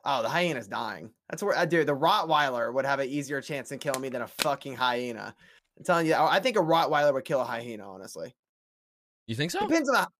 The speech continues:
Speaker 1: yeah, probably, bro. Hyenas are about the size of dogs, bro. They're not that big. And, and the fact is, they're also, they, uh, they're usually very underweight just off the fact that they're scavengers. Like, dogs eat all day long. Like, they're fucking,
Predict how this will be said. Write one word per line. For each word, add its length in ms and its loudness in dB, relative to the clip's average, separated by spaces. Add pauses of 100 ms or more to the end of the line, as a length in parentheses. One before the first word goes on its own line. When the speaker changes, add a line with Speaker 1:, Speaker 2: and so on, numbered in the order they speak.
(260)
Speaker 1:
yeah, 200 4
probably, 500 2
bro. 260 4
Hyenas 440 -2
are 40 4
about 180 0
the 60 -8
size 260 0
of 100 -14
dogs, 360 -2
bro. 320 -6
They're 100 -2
not 240 2
that 160 0
big. 300 -4 (340)
And, 300 0
and 160 0
the 40 -4
fact 280 0
is, 120 0
they're 360 2
also, 560 0
they, 280 2
uh, 420 0 (120)
they're 240 0
usually 640 -2
very 440 0
underweight 600 0
just 260 -4
off 80 -2
the 60 -16
fact 240 -2
that 80 -12
they're 80 -10
scavengers. 640 -4
Like, 180 -4
dogs 380 2
eat 220 -6
all 160 4
day 160 2
long. 400 -2
Like, 160 -10
they're 160 2
fucking, 300 0